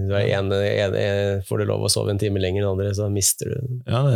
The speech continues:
Speaker 2: er derfor jeg aldri flyttet tilbake til England.
Speaker 1: Nei, nei, det kan jo
Speaker 2: Vent
Speaker 1: ikke.
Speaker 2: en dag til til julaften.
Speaker 1: <laughs> Ikke sant?
Speaker 2: Shit.
Speaker 1: Yes,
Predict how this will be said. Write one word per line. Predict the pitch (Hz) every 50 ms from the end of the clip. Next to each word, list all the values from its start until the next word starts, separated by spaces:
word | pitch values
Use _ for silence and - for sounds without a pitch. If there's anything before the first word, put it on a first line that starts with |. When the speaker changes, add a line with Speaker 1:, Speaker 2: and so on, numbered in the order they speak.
| 104 101
Speaker 2:
er | 98 95
derfor | 92 - 143 147
jeg | 147 104
aldri | 95 98 92
flyttet | 104 104 104 - 107
tilbake | 98 98 104 104 104
til | - 104 104
England. | 101 101 110 131 123 - - 117
Speaker 1:
Nei, | 117 110 104 104 107 107
nei, | 107 101 107 110
det | -
kan | 107 107 101
jo | 107 110
Speaker 2:
Vent | 110 113
Speaker 1:
ikke. | 110
Speaker 2:
en | 110 107 104
dag | 107 107 104 -
til | 104 104 107
til | 110 104 101
julaften. | 101 104 98 - - -
Speaker 1:
<laughs> | - -
Ikke | - - -
sant? | - - - - -
Speaker 2:
Shit. | - - - - 92 104 - - - - - - - - - - - - - - - 135
Speaker 1:
Yes, | 135 127 123 117 -